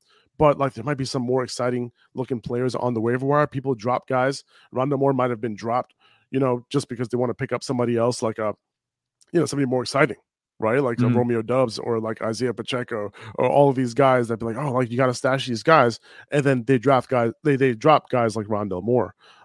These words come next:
Speaker 1: Um, but yeah, like, listen, we are kinda, we're trying to address all leagues, okay? And when we're talking about waiver wire pickups, where is the line that we draw? Is it under forty percent?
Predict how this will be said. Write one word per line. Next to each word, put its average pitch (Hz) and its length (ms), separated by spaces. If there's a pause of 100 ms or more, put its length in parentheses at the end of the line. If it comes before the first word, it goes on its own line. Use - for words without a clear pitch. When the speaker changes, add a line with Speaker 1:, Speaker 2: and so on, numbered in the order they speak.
Speaker 1:
Um, 113 440 (360)
but 135 140
yeah, 151 280 (100)
like, 156 240 (440)
listen, 113 300 (600)
we 160 140
are 170 160
kinda, 147 400
we're 160 220
trying 151 240
to 143 100
address 113 500 (100)
all 139 240
leagues, 123 480 (280)
okay? 127 280
And 131 140
when 139 120
we're 151 80
talking 151 280
about 135 180
waiver 185 260
wire 117 260
pickups, - 320
where 156 340
is 165 100
the 147 80
line 135 300
that 127 120
we 120 140
draw? 113 260 (320)
Is 127 140
it 127 100
under 123 220
forty 120 320
percent? 165 360